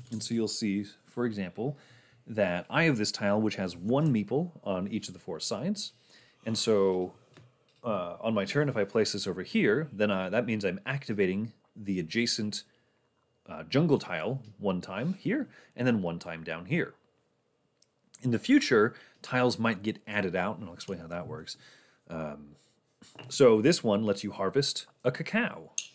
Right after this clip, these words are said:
Boom, you pa-, put that on your player board. This one lets you sell a cacao for two points. So I would take that off of my board and earn the two points for it.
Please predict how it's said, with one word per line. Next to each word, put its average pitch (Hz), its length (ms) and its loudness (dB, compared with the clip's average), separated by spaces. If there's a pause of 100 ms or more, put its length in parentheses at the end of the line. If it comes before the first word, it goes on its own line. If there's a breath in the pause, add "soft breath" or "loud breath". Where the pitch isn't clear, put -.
(120)
Boom, 85 240 2
you 92 100 -2
pa-, 98 220 -4 (100)
put 117 140 4
that 98 100 4
on 90 60 -4
your 85 80 -10
player 143 200 2
board. 139 260 2 (320 loud breath)
This 233 160 4
one 160 120 4
lets 120 160 0
you 139 80 -2
sell 220 320 4
a 110 80 4
cacao 92 440 -6
for 117 200 -4
two 82 380 -8
points. - 580 -2
So 78 360 -12 (520 soft breath)
I 82 100 -2
would 76 360 -6
take 104 160 0
that 87 120 2
off 131 240 0
of 95 60 -6
my 85 100 -4
board 80 380 -4 (180)
and - 180 -12
earn 90 80 -14
the 80 60 -14
two - 160 -20
points 104 300 0
for - 180 -14
it. - 80 -20